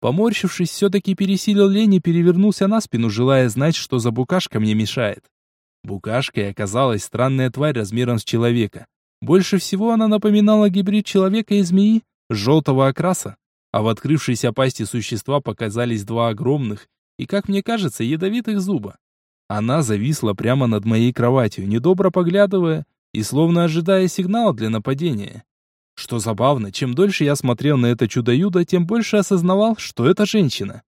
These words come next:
«Э, привет!» Ещё не до конца отошёл я ото сна.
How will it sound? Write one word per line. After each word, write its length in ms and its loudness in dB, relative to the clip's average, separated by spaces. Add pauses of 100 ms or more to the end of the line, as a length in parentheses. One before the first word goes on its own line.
(460)
«Э, 640 -2
привет!» 640 0 (420)
Ещё 300 0
не 100 2
до 140 -2
конца 360 2
отошёл 440 0
я 180 4
ото 160 -4
сна. 340 -8